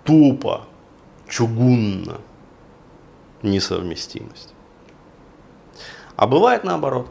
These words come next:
<clears throat> другая ситуация. Когда, вах, в тридцать пять лет, пять палок подряд, да? И ещё хочется.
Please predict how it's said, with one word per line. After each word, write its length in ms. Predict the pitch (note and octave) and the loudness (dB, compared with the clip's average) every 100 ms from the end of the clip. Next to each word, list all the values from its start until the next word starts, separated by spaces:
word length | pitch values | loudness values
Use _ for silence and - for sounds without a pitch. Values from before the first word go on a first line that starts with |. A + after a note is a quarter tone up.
| - | -20
<clears throat> 120 | - | 0
другая 960 | B3+ B3 A3 D#3+ A#2 G#2+ C3 C#3 C3+ A#2 | 4 6 6 4 2 -4 -2 2 2 2
ситуация. 640 | - - G#2 F#2 - - - - - - - - - - - - - - - - - - - - | -4 -4 -2 -2 -6 -14 -16 -20 -20 -20 -20 -20 -20 -20 -20 -20 -20 -20 -20 -20 -20 -20 -20 -2
Когда, 640 | C3 D3+ E3+ D#3+ A2 - - - _ - - - - - | 2 4 4 4 2 -4 -20 -20 _ -20 -20 -20 -20 -6
вах, 640 | A2 D#3 E3 D3 - - - - - - - - - - - - - - - - - - - - - - - - | 4 6 6 2 -6 -12 -16 -20 -20 -20 -20 -20 -20 -20 -20 -20 -20 -20 -20 -20 -20 -20 -20 -20 -20 -20 -20 -20
в 100 | - | -2
тридцать 600 | - G3 D3+ D#3 D3+ - | 0 2 0 2 0 4
пять 280 | D#3 C3+ | 2 2
лет, 280 | C#3 B2+ G2+ - - - - - - - - - - | 0 0 -2 -10 -20 -20 -20 -20 -20 -20 -20 -20 0
пять 320 | F#3 F3 - | 2 2 -2
палок 460 | - D#3+ C#3 A2+ - | 2 2 2 -2 -4
подряд, 540 | D3 B2+ A#2+ A#2 F#2+ - - | -4 -2 0 0 -2 -12 -2
да? 260 | A#2 B2 - - - - - - - - - - - - - - - - - - - - | 0 0 -4 -20 -20 -20 -20 -20 -20 -20 -20 -20 -20 -20 -20 -20 -20 -20 -20 -20 -20 -8
И 100 | C3+ | -2
ещё 260 | A#2+ - F#2+ | -2 -2 -8
хочется. 420 | - - - | -10 -16 -16